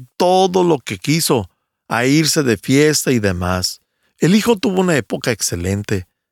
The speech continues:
Vino, mujeres, canciones, viviendo la vida y gastando todo el dinero.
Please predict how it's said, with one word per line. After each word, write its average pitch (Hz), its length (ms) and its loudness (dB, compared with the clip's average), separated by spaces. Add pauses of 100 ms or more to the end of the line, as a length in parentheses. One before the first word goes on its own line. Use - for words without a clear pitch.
(240)
Vino, 123 480 2
mujeres, 117 680 2
canciones, 110 880 0 (380)
viviendo 254 380 2
la 233 100 2
vida 196 280 2
y 185 60 2
gastando 160 520 0
todo 175 360 0
el 147 60 0
dinero. 90 580 -4